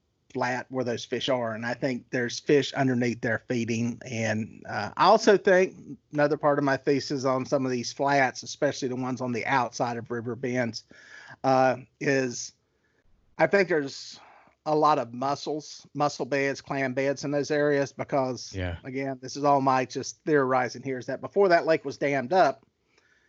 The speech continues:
Speaker 1: when stuff would flood, those outer edges usually had stuff washed out into it.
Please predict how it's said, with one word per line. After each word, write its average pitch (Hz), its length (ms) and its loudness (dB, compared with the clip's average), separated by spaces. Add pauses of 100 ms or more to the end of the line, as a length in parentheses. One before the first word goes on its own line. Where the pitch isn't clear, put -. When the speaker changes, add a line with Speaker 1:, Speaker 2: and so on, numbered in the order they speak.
(420)
Speaker 1:
when 151 120 0
stuff - 320 6
would 120 160 -6
flood, 160 380 4
those 139 260 -6
outer 143 440 -2
edges 139 460 -4
usually 143 300 -8
had 139 180 -4
stuff - 280 -8
washed 131 380 0
out 135 180 0
into 117 360 -8
it. 104 120 -12